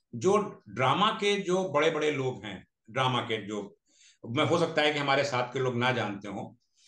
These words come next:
एक रंजीत कपूर हैं जिन्होंने कि जाने भी दो यारों के dialogue लिखे थे, अन्नू कपूर के बड़े भाई हैं। He is a name in theatre drama। वो बहुत सी वजह से बॉम्बे में ही हैं,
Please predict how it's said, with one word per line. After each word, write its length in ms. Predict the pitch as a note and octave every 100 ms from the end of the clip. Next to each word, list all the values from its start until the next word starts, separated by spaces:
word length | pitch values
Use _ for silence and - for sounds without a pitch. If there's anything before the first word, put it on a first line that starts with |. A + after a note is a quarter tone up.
| _
एक 200 | C#3 -
रंजीत 460 | B2+ C3+ D3+ F3 D#3
कपूर 260 | C3+ D3 C#3
हैं 280 | C#3 C3+
जिन्होंने 360 | B2 B2+ C3 C#3
कि 380 | C3 C#3 C#3 -
जाने 280 | - B2 C#3+
भी 120 | C#3+
दो 120 | C#3+ C#3
यारों 300 | A#2+ B2 C3+
के 60 |
dialogue 380 | A#2 A2 A#2+ A#2+
लिखे 300 | G#2 - G#2
थे, 200 | A#2 - - _ _ -
अन्नू 200 | B2+ D3+
कपूर 280 | D3+ C3+ C3+
के 100 | B2+
बड़े 200 | G#2+ A2
भाई 260 | G#2+ B2 D3
हैं। 80 |
He 140 | D3+ E3
is 0 |
a 120 | D#3+
name 300 | C3 C#3+ E3+
in 100 | E3+
theatre 480 | C3+ - G#2+ G2+ G2 - _ -
drama। 400 | A2 A2+ A2 A#2 A2+ _ _ _ A2+
वो 560 | C#3 F3 F3+ F#3 F#3 A#2+
बहुत 260 | C3+ E3
सी 80 | E3
वजह 240 | C#3 D3+
से 300 | D#3 E3+ D3 -
बॉम्बे 300 | B2+ C#3 D#3+
में 160 | D#3
ही 80 | D#3
हैं, 380 | A#2+ A#2 A#2 -